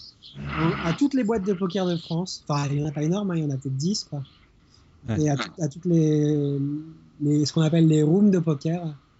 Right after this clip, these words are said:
Speaker 1: euh, c'est-à-dire les, les, les, les sociétés qui proposent du poker en ligne. Et j'ai eu quelques réponses, et puis Everest Poker, c'était la,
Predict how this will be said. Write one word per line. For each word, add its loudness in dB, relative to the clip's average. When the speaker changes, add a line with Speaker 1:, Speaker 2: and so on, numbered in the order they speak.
Speaker 1:
euh, 0
c'est-à-dire -2
les, 2
les, 2
les, 4
les 4
sociétés 2
qui -2
proposent 0
du -2
poker -2
en 2
ligne. 2
Et 6
j'ai 4
eu 4
quelques 2
réponses, 2
et 0
puis 0
Everest 0
Poker, -2
c'était -4
la, 0